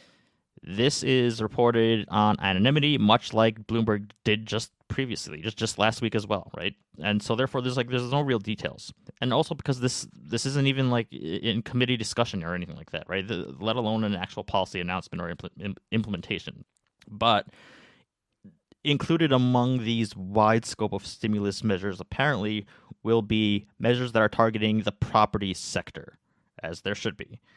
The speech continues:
Okay, so according to Bloomberg, quote, "A key part of the proposed stimulus package involves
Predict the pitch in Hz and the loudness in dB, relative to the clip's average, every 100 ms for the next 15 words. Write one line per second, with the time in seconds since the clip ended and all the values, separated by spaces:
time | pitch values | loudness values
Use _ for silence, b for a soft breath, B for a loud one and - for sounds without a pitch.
0 | b b b _ _ _ _ 101 90 80 | b b b _ _ _ _ -12 -8 -8
1 | - 98 95 110 98 117 120 113 - 117 | -4 -4 -2 -2 -2 -4 -2 -4 -2 -2
2 | 110 - - 160 - 139 139 117 - 117 | -2 -4 -4 -6 0 0 0 -6 -4 -2
3 | 117 - 110 107 104 - 101 104 101 95 | -2 -2 -4 -4 -6 -6 -6 -6 -6 -4
4 | 98 - | -4 -6